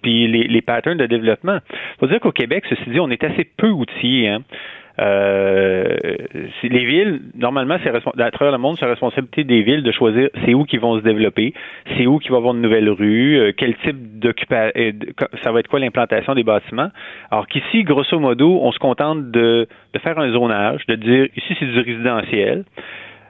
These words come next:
euh, et, euh, puis on, on, on laisse les promoteurs nous soumettre des plans pour voir comment on va faire les rues, comment on va implanter les bâtiments, puis et donc, les villes sont un peu à remorque de ce que leur offrent les promoteurs. Et ça, ça, déjà, ça en soi, c'est un, c'est un problème. Alors,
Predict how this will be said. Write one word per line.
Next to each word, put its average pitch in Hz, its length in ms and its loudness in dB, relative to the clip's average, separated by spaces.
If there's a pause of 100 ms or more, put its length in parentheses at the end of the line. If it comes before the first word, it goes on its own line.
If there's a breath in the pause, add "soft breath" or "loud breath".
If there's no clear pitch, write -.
euh, 101 800 2
et, 131 340 0
euh, 110 460 4
puis 117 260 0
on, 117 340 2
on, - 40 0
on 123 140 4
laisse 143 180 0
les 147 80 0
promoteurs 139 480 -2
nous 131 120 -2 (100)
soumettre 127 240 0
des 113 160 2
plans 135 220 -2
pour 107 160 0
voir 110 200 2
comment 143 420 0
on 127 60 2
va 110 120 2
faire 123 160 0
les 110 180 2
rues, 120 160 -2
comment 135 260 0
on 120 60 2
va 117 60 2
implanter 113 360 -2
les 113 80 2
bâtiments, 110 720 0
puis 101 300 -4 (720 loud breath)
et 110 80 0
donc, 131 220 -2
les 123 120 0
villes 147 180 0
sont - 180 -2
un 113 60 0
peu 147 120 0
à 117 120 0
remorque 110 420 0
de 113 100 2
ce - 120 -8
que 123 80 2
leur 110 340 2
offrent 123 180 0
les 117 80 0
promoteurs. 107 440 -2
Et 123 160 -2
ça, 165 80 0 (160)
ça, 180 100 0
déjà, 117 300 0
ça 151 140 -2
en 123 60 -2
soi, 151 240 0
c'est 127 60 -4
un, 113 80 -4 (100)
c'est - 80 -4
un 110 60 -2
problème. 95 460 -4 (160)
Alors, 107 200 2